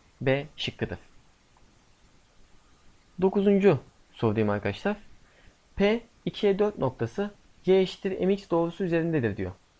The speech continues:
Yani x'e ben iki koyduğumda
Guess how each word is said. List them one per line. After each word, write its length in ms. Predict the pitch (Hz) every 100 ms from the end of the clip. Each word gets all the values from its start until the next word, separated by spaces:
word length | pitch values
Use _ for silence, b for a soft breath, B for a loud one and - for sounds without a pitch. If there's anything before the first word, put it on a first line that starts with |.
| _ _ _ _ _ _ _ - - _ _
Yani 420 | 131 139 101 123 170 _ _ b b b -
x'e 320 | 165 - - 190
ben 160 | 190 -
iki 220 | - 208
koyduğumda 640 | - 127 113 107 120 190